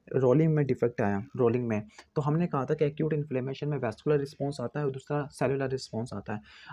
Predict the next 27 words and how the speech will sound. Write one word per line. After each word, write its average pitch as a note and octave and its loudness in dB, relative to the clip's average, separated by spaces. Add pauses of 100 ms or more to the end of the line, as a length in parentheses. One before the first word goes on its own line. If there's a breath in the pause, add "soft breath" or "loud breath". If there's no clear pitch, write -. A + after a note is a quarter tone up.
अब D3 0
वैस-, C#3+ -2
cellular F3+ 4
response D3+ -2
के D3 -6
अंदर D3+ -2
सबसे D3 -4
पहला C#3 0
rolling D3+ 0
होता D#3 -2
है, D#3 -2
फिर C3 -4 (100)
दूसरा C3 -2
होता C#3 -4
है D3+ 0
integrin C3 0
activation, D3 0
number C3+ 0
three D#3 -2
stable D3 2
adhesion D3+ 2
और B2+ -4
नंबर C3 2
फ़ोर C3+ 0
migration A#2 0
होती A2+ -2
है। A#2+ 0